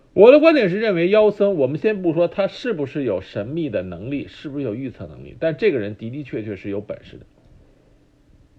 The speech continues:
我们不说那些我们正常人理解不了的能力，光说这个人对于人性的把握，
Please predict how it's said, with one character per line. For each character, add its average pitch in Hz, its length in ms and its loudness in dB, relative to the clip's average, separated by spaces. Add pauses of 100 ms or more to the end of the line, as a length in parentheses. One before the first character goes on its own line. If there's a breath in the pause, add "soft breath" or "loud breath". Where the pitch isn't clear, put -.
(1000)
我 196 160 6
们 262 100 4
不 294 120 10
说 254 140 6
那 226 160 2
些 202 360 2 (680)
我 127 140 -4
们 131 180 -4
正 180 200 0
常 127 140 -4
人 135 140 -6
理 143 100 -6
解 165 140 -2
不 - 180 -6
了 123 220 -4
的 82 140 -16
能 90 180 -12
力， 80 100 -12
光 190 300 -2
说 170 180 -2
这 170 200 -2
个 120 80 -4
人 98 180 -8
对 127 160 -8
于 127 60 -6
人 127 320 -8
性 170 120 -10
的 110 100 -8
把 - 220 -12
握， - 260 -12